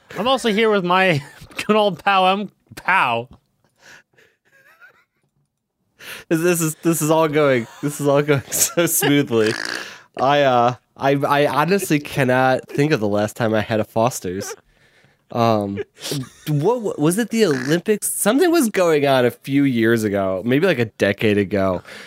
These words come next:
Speaker 2: where they were making a big advertising push 'cause they got the giant cans, if I remember correctly.
Speaker 1: Uh-huh.
Speaker 2: Like, I, I don't know. I don't know. It's, Foster's is the
Speaker 1: Foster-
Speaker 2: Australian, right? The Au-,
Speaker 1: It's the
Speaker 2: it's
Speaker 1: Austra-,
Speaker 2: Australian
Speaker 1: it's the
Speaker 2: for
Speaker 1: cheap
Speaker 2: beer?
Speaker 1: Australian beer, I think.
Speaker 2: Yeah,
Speaker 1: That's like
Speaker 2: okay.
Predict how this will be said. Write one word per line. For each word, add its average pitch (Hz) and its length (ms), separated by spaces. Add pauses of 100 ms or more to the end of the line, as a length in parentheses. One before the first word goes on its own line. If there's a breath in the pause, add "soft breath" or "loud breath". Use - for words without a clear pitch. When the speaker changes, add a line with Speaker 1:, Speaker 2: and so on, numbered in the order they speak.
(120 loud breath)
Speaker 2:
where 123 400
they 127 160
were 151 80
making 139 260
a 113 60 (140)
big 135 280
advertising 113 720
push 98 240
'cause 127 160
they 127 60
got 143 160
the 127 80
giant 113 640
cans, 170 420
if 180 140
I 180 60
remember 175 360
correctly. 180 720 (160)
Speaker 1:
Uh-huh. 107 420
Speaker 2:
Like, 107 300 (340)
I, 107 280
I 113 100
don't 87 180
know. 82 220 (320)
I 107 100
don't 87 200
know. 87 200 (300)
It's, - 460 (240)
Foster's 214 320
is 196 60
the 170 40
Speaker 1:
Foster- 165 220
Speaker 2:
Australian, 143 680
right? 107 320 (120)
The 120 140
Au-, 110 100
Speaker 1:
It's 117 120
the 165 60
Speaker 2:
it's 156 60
Speaker 1:
Austra-, 147 40
Speaker 2:
Australian 113 440
Speaker 1:
it's 113 80
the 143 60
Speaker 2:
for 110 60
Speaker 1:
cheap 117 260
Speaker 2:
beer? 165 80
Speaker 1:
Australian 131 600
beer, 87 260
I 85 120
think. 85 300
Speaker 2:
Yeah, 113 220
Speaker 1:
That's 95 80
like 87 160
Speaker 2:
okay. 95 420